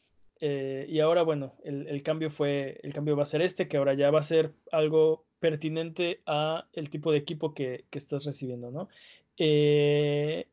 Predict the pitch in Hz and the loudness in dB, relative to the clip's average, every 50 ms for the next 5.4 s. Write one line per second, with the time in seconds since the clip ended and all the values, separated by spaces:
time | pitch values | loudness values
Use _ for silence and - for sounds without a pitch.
0 | _ _ _ - 208 220 233 240 240 226 208 190 190 156 - 202 202 208 196 208 | _ _ _ -2 0 2 4 4 4 4 4 2 0 0 0 0 0 2 0 -2
1 | 214 208 - 233 226 226 233 - 180 160 160 156 151 - 196 202 220 214 - - | -4 -2 0 0 0 0 0 -2 -4 -2 -2 -4 -4 -2 0 0 0 0 -4 -8
2 | - - 160 151 151 160 170 170 170 156 147 143 139 143 - 151 151 147 147 147 | -10 -6 -4 -2 0 2 2 2 2 2 0 0 -2 -4 -6 -8 -6 -4 -2 -2
3 | 156 160 160 151 151 180 180 175 - 196 - 160 151 - 156 151 151 170 160 156 | -2 -2 -2 -2 0 0 -2 -2 -4 -6 -6 -6 -4 -2 -4 -2 -2 -2 -2 -2
4 | 151 - 156 147 151 156 160 180 185 180 160 147 - - 156 151 147 139 131 - | 0 0 0 0 0 0 0 -2 -2 -2 -2 -4 -4 -4 -4 -2 -2 -4 -6 -4
5 | - 156 156 160 185 233 233 | 0 0 2 2 2 -2 -6